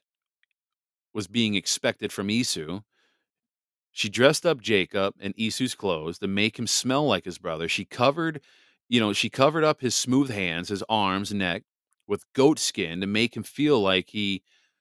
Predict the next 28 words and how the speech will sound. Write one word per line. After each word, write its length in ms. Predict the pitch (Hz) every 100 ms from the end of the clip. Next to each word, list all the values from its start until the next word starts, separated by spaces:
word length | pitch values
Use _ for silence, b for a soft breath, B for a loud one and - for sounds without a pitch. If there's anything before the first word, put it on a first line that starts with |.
| _ _
you 120 | 117
know, 120 | 104
was 160 | 98 98
hairy 340 | - 139 113
to 80 | 104
the 120 | 87
touch, 380 | - 156 104 -
like 140 | 98 92
his 140 | 87
brother 280 | 98 87 90
Esau. 360 | 147 151 - 69 - _ _ _ _ _ _ _ _ _ _ _ _
Now, 140 | 95 98
this 220 | 127 110
is 100 | 98
an 80 | 98
elaborate 480 | 101 113 107 107
and 100 | 92
very 240 | 90 107 98
deliberate 460 | 90 98 101 98
act 240 | 92 95 95
of 100 | 82
deceit. 520 | 92 - 147 107 - _ _ _ _ _ _ _ _ _ _ _ _ _ _ _ _ _ _ _ _ _ _ _ _ _ _ _ _ _ _ _ _ _ -
Esau, 400 | 135 - 90 78
excuse 380 | - - 131 95
me, 100 | 95
Esau. 380 | 131 - 82 82
Thank 340 | 131 143 131
you, 180 | 107